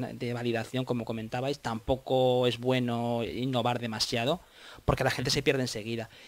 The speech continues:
Speaker 1: Y sobre todo por la parte de accesibilidad, ¿eh? Que es lo que quería yo remarcar, eh, que, que cuando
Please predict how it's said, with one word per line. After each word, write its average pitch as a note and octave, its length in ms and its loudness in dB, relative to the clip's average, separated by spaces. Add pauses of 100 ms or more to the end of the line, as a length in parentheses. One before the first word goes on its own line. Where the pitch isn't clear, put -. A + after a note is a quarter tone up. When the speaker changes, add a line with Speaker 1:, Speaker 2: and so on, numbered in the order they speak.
Speaker 1:
Y - 80 -4
sobre C#3+ 160 4
todo D3+ 160 10
por E3 80 8
la D3 80 8
parte D3 180 6
de D3+ 60 6
accesibilidad, A2+ 720 -2
¿eh? B2 60 -8
Que - 80 -10
es A2+ 60 -6
lo A#2 120 -4
que A2+ 160 -10
quería A2+ 260 -6
yo A2 80 -6
remarcar, A2 560 -6 (300)
eh, A2 60 -12
que, - 180 -12
que C3 80 -10
cuando A2+ 200 -8